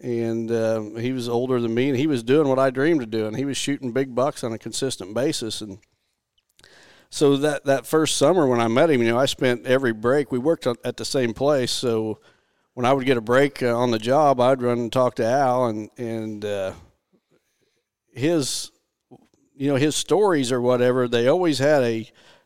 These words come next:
a strong ethical overtone, if you will. He, he's one of the most ethical sportsmen I ever met. He would, uh, he, he was so ethical. I,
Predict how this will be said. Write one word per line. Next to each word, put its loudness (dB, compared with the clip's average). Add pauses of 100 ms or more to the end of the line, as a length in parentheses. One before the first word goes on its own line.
a -4
strong 0
ethical -2
overtone, -2
if -10
you -8
will. -6 (600)
He, 0
he's 0
one 2
of 2
the 0
most 2
ethical 0
sportsmen -4
I -2
ever -2
met. -2 (640)
He 2
would, 0
uh, 0 (160)
he, -6
he 0
was 2
so 4
ethical. 0 (180)
I, 0